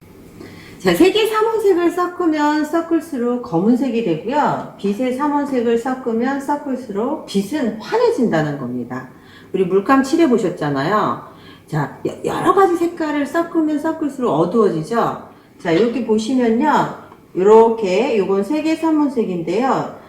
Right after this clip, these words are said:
섞으면 섞을수록 검은색으로 변하고 여기는 빛의 삼원색인데 섞으면 섞을수록 환한 하얀색이 되는 거죠. 흰색빛이 되는 거죠.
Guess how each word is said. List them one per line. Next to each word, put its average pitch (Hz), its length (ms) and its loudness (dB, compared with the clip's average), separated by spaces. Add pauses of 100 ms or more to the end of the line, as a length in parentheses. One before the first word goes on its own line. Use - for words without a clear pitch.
(100)
섞으면 294 640 2
섞을수록 285 840 0
검은색으로 190 640 2
변하고 151 1120 0
여기는 220 600 2
빛의 269 280 0
삼원색인데 262 1300 2
섞으면 311 640 6
섞을수록 294 880 2
환한 349 540 4
하얀색이 311 600 2
되는 135 240 -2
거죠. 135 160 -2
흰색빛이 320 640 2
되는 135 240 -4
거죠. 123 800 -2